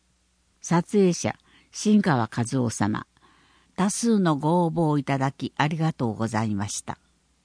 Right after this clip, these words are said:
FacebookとInstagramで議会活動の積極的な発信に取り組んでいます。ぜひフォローやいいねをお願いします。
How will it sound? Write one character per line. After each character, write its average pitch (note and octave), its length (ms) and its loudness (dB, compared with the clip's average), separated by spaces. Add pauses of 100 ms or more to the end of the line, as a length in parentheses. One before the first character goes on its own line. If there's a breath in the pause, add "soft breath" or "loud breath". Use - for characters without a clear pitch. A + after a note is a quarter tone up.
(560)
Facebook A3 720 2
と - 220 -2 (300)
Instagram F#3+ 840 2
で G#2+ 180 -8 (360 soft breath)
議 D#3+ 120 0
会 G#3+ 260 2
活 A3 300 -2
動 C#3 200 4
の B2+ 140 2
積 F#3 260 0
極 - 280 -2
的 F#3+ 240 -2
な F#3 120 2
発 D#3+ 280 -2
信 F3+ 240 2
に E3+ 120 4
取 D#3+ 180 0
り D#3+ 60 -4
組 D3 180 2
ん C#3+ 60 4
で B2 80 0
い A2+ 140 -2
ま G#2 120 -2
す。 - 220 -18 (500 soft breath)
ぜ G3+ 140 4
ひ E3+ 240 -2 (260 soft breath)
フ A3+ 120 0
ォ A3+ 40 6
ロ F3+ 180 4
ー D3+ 60 4
や C3+ 160 2 (200)
い A3+ 160 6
い - 40 6
ね F#3 200 4
を - 180 0
お C3 100 2
願 A#2+ 280 0
い A2+ 40 -6
し - 180 -8
ま D#2 120 -8
す。 - 220 -12